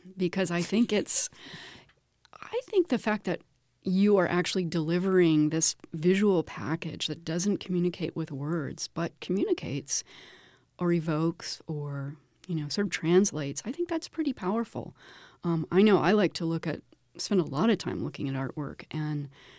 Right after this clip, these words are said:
you know, so for me, it's part of a, a kind of a complete package if the work can go out into the world and somebody can take something from it. Um,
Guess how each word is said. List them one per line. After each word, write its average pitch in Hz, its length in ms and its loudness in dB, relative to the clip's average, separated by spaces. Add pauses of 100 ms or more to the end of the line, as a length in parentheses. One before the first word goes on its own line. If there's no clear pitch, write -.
(460)
you 190 80 4
know, 185 60 10
so 185 340 2
for - 200 -2
me, 277 280 10
it's - 160 0
part 180 220 0
of 170 100 -2
a, 156 280 -2
a 170 60 -2
kind 170 240 2
of 156 120 -2
a 151 100 -4
complete 170 460 -4
package 156 580 -6
if 151 180 -10
the 170 100 -4
work 156 240 -4
can 165 140 -6
go 147 160 -4
out 151 140 -4
into 156 180 -2
the 147 120 -8
world 196 520 0
and 165 100 -2
somebody 165 360 -6
can 147 400 -6 (280)
take 196 220 -2
something - 380 -6
from 76 220 -10
it. - 120 -10 (200)
Um, 135 380 -8